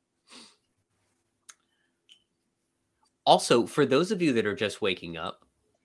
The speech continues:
we had AlphaTauri confirm Yuki and Daniel as their twenty twenty-four driver lineup. So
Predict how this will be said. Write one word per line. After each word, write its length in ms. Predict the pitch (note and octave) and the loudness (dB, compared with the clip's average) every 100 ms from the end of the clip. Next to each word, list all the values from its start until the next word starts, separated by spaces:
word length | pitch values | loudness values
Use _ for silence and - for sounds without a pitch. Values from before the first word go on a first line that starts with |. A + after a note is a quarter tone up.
| _ _ _ - | _ _ _ -14
we 180 | A2 G2+ | -8 -6
had 500 | A2+ A2+ G#2+ G2+ G2 - | 0 2 2 -2 -6 -2
AlphaTauri 720 | A2 - A2+ - A2 G#2+ G2+ | -2 0 -4 2 2 2 -4
confirm 840 | G2 F#2 - A2+ A2 F#2+ F2+ A2+ _ _ | -10 -8 -4 -2 -2 -6 -8 -12 _ _
Yuki 640 | F#2 G#2 G#2+ - G2 F#2 - | -8 -6 -6 -6 -8 -8 -12
and 180 | F2+ F2 | -14 -6
Daniel 600 | G2 G2 G2 F2 E2+ - | -4 -2 -4 -8 -10 -10
as 340 | F2+ F2 E2+ - | -8 -8 -10 -8
their 180 | F#2+ | -8
twenty 260 | F2 G#2 G2 | -6 -8 -8
twenty-four 520 | - G2 F2 G#2 G2+ | -8 -10 -10 -6 -6
driver 360 | F#2+ F#2 F#2+ F#2+ | -2 -4 -4 -6
lineup. 380 | E2+ F2+ B2 - _ _ _ _ _ | -6 -8 -10 -14 _ _ _ _ _
So 380 | - A2+ G2 F2+ | -4 0 0 -2